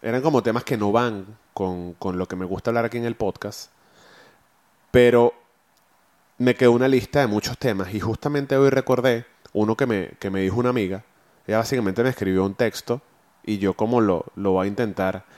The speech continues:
sintetizar. Y era básicamente el tema de priorizar nuestro tiempo y nuestras, nuestras acciones, que va un poco con un, con una frase que, que comenté en uno de los, de los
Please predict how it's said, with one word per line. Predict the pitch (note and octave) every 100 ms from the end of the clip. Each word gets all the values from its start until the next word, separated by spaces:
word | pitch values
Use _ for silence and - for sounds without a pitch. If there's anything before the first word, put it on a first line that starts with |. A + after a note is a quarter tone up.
| - -
sintetizar. | - - B2 G2+ G#2 F2+ - F2 C#2+ _ _ _
Y | A2
era | G#2+
básicamente | A#2+ B2 C#3+ A#2+ G#2 G2+ G2+ B2 G#2
el |
tema | F#2+ F#2+ A2
de | A#2+
priorizar | - G2 F#2 F2 - G#2+ G2 F#2 - _ _ _ _
nuestro | F#2+ G2 - F#2
tiempo | - G2 F#2 G2 A2
y | - G2+
nuestras, | F#2+ E2+ - F2+ E2 E2 - - - - _ _ _ _ - - - - - _
nuestras | G#2 F#2 F#2
acciones, | F#2 - B2 A2+ F#2 - - _ _ _ _ _
que | - A#2+
va | C#3+
un | A#2+
poco | A#2 C3+ B2 A#2
con | G2+
un, | G2+ G2+ -
con | - G#2
una | G#2 B2+
frase | C#3+ A2+ - G#2+ - _ _ _ _ -
que, | G2+ F#2+ F2+ E2+ E2+ G2 _ _ _ _
que | -
comenté | - F#2+ G2 A2
en | C3
uno | G2+ G#2
de | A#2+
los, | G2+ - _
de | F#2+
los | F2